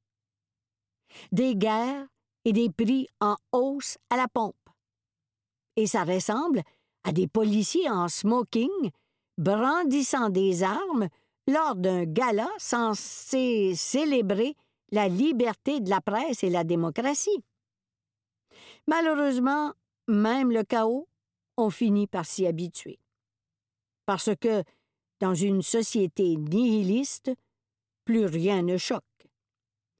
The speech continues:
Quand le yin et le yang de la transgression et des mœurs perdent leur équilibre, plus rien n'a de sens. « Trop d'animalité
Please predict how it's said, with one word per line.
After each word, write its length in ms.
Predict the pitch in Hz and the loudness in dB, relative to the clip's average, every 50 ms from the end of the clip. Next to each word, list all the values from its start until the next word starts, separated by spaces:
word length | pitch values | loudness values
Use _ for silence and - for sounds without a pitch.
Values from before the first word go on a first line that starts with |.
| _ - - - - _ - | _ -20 -20 -20 -10 _ -2
Quand 360 | 262 262 262 269 269 254 233 - _ - | 0 2 2 2 0 0 -2 -4 _ -4
le 140 | 196 190 190 | -2 0 0
yin 580 | 190 185 196 247 311 302 269 226 196 170 151 - _ _ _ _ _ _ - | 2 2 2 2 2 2 2 2 0 -2 -4 -6 _ _ _ _ _ _ -4
et 80 | 202 185 | -2 0
le 140 | 185 190 185 | 2 2 0
yang 560 | 185 180 226 254 269 254 208 180 156 147 - _ _ _ - 175 | 0 0 0 0 0 0 0 -2 -2 -4 -6 _ _ _ -6 -2
de 80 | 190 | 0
la 220 | 190 180 180 170 - | 0 2 0 0 -2
transgression 1000 | _ - 165 185 220 233 214 190 185 196 180 202 202 190 - - 254 240 208 147 _ _ _ _ _ _ _ _ _ - | _ -4 -2 0 0 0 0 -2 -2 -2 0 0 -2 -2 -2 -2 -2 -2 -2 -4 _ _ _ _ _ _ _ _ _ -2
et 100 | 220 196 | 0 2
des 180 | 202 208 196 | 2 2 2
mœurs 560 | 95 196 220 254 277 233 - - - - - _ _ _ _ _ _ _ _ _ _ _ - | 2 2 2 0 0 -2 -4 -8 -8 -10 -10 _ _ _ _ _ _ _ _ _ _ _ -2
perdent 380 | 254 254 254 240 208 180 175 185 | 0 0 0 0 -2 0 0 0
leur 280 | 180 185 185 180 170 | 2 2 2 0 0
équilibre, 600 | 180 170 - - 185 196 233 277 311 269 208 220 220 214 - _ _ _ _ _ _ _ _ _ _ _ _ _ _ - | 0 -2 0 0 0 2 2 0 0 -2 -4 -4 -6 -8 -12 _ _ _ _ _ _ _ _ _ _ _ _ _ _ -4
plus 220 | - - 233 220 | 0 2 2 2
rien 400 | 190 170 170 165 226 226 202 175 | 2 0 0 0 2 2 2 2
n'a 160 | 165 160 156 | 0 0 -2
de 160 | 147 151 165 151 | -2 -2 -2 -4
sens. « 520 | - - 165 - - _ - - - - _ _ _ _ _ _ _ _ _ _ _ _ _ _ _ _ _ _ _ _ _ _ _ _ _ _ _ _ _ _ _ _ _ _ _ _ - | -4 -6 -10 -12 -16 _ -14 -14 -14 -14 _ _ _ _ _ _ _ _ _ _ _ _ _ _ _ _ _ _ _ _ _ _ _ _ _ _ _ _ _ _ _ _ _ _ _ _ -2
Trop 460 | - 285 262 311 330 370 381 370 330 | 0 0 2 2 0 0 0 -2 -2
d'animalité 960 | 285 262 247 247 247 247 240 240 233 233 226 240 220 - - 277 302 294 - | 0 0 2 2 2 2 2 2 2 2 2 0 0 0 -2 -2 -2 -2 -4